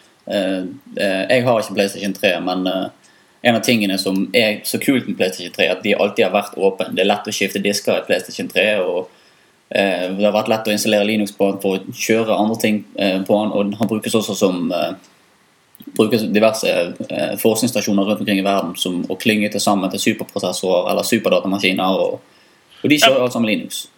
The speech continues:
Speaker 2: Ja, men for dem vil jo for ingen betydning. De bruker jo ikke
Speaker 1: Nei.
Speaker 2: de spiller, de spiller, de bruker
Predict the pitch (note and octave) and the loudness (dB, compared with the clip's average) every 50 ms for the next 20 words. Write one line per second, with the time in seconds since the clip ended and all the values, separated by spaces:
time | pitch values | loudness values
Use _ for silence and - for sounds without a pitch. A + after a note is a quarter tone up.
0 | _ _ _ _ _ - B3 A3 F3+ F#3 F#3+ F3+ E3 E3 D#3 - _ _ _ _ | _ _ _ _ _ 4 4 4 4 0 -2 -4 -4 -8 -10 -12 _ _ _ _
1 | - - G#3+ G#3 B3+ A3 E3 C#3+ C3 D3 E3+ F3+ G3 F#3+ E3+ - F#3 F3 F3 F3 | -2 2 4 4 6 4 2 0 0 2 2 4 4 2 2 2 2 2 2 0
2 | D#3+ D3+ D#3 D3 D3+ E3+ F3 D#3+ D#3 D#3 D#3+ - G3+ F3 D#3 D3 - D3+ D3 C#3 | 2 2 2 4 4 4 4 4 4 4 4 4 4 2 4 4 4 6 6 4
3 | C3 B2+ - - - - - - _ _ _ _ _ - - - - F#3+ G#3 F#3 | 4 0 -6 -12 -20 -20 -20 -20 _ _ _ _ _ -6 0 2 4 4 4 4
4 | E3 - - F#3+ F#3+ F#3+ F3+ - - F3 G3 - - - F3+ E3+ F3+ F#3 E3+ G3 | 2 2 4 2 4 4 0 -2 2 2 2 4 4 2 2 4 2 4 4 4
5 | G3 | 4